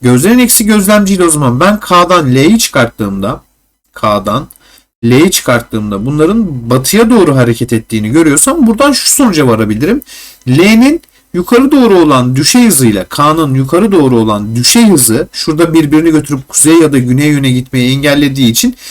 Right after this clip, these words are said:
L ve K'nın düşey hızları eşit. Fakat yataydaki hızları hakkında bir fikrim yok. K'yı batıya doğru ama N'yi de güneye doğru gidiyormuş gibi görüyor. N'nin ucuna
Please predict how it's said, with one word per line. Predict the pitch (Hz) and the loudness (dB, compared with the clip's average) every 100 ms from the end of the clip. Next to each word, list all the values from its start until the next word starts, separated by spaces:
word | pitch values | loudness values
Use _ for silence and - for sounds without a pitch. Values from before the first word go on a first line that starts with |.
| - _ | -20 _
L | 131 202 247 | 2 2 2
ve | 226 202 | 0 0
K'nın | 202 233 370 285 | 0 0 0 0
düşey | 202 - 226 | 0 2 2
hızları | 190 135 113 101 | 2 0 0 -2
eşit. | - 101 - - _ | -4 -6 -12 -20 _
Fakat | 185 196 190 | -2 -2 -2
yataydaki | 170 196 185 190 - | -2 0 -2 -2 -2
hızları | 180 170 | 0 0
hakkında | 160 156 151 151 | 0 -2 -4 -2
bir | 180 | -2
fikrim | - - 254 349 - _ - | -6 -4 -4 -4 -10 _ -6
yok. | 160 113 - _ - - - _ - | -2 -2 -2 _ -20 -20 -20 _ -2
K'yı | 214 208 202 269 - | 2 4 4 2 0
batıya | 208 208 220 202 156 | -2 0 0 0 2
doğru | 127 165 349 | 2 2 2
ama | 233 180 | 0 0
N'yi | 165 196 214 220 | 0 2 2 2
de | 294 | 4
güneye | 220 220 226 190 | 4 4 4 4
doğru | 160 131 | 2 2
gidiyormuş | 127 120 117 - | 2 0 0 -4
gibi | 127 139 | -6 -2
görüyor. | 196 202 | 0 0
N'nin | 190 165 185 208 277 339 | 0 0 2 2 2 0
ucuna | 214 170 117 | 0 0 -2